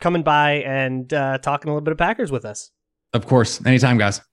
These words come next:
Speaker 1: All right, you can find Peter, again, at the Locked On Today podcast and also at Peter underscore Bukowski on Twitter. Coming up next, we're gonna talk to Vinny Iyer about some, uh, young upstart players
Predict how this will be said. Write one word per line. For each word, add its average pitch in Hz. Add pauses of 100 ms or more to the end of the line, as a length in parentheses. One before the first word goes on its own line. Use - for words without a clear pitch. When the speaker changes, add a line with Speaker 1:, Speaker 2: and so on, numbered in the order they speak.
(160)
Speaker 1:
All 139
right, 131
you 220
can 226
find 220
Peter, 233
again, 180
at 131
the 143
Locked 147
On 143
Today 160
podcast 175
and 131
also 131
at -
Peter 151
underscore 131
Bukowski 120 (600)
on 107 (160)
Twitter. 120
Coming 226
up 226
next, 185
we're 160
gonna 160
talk 156
to 147
Vinny 135
Iyer 170
about 127
some, 127
uh, 120
young 180
upstart 175
players 160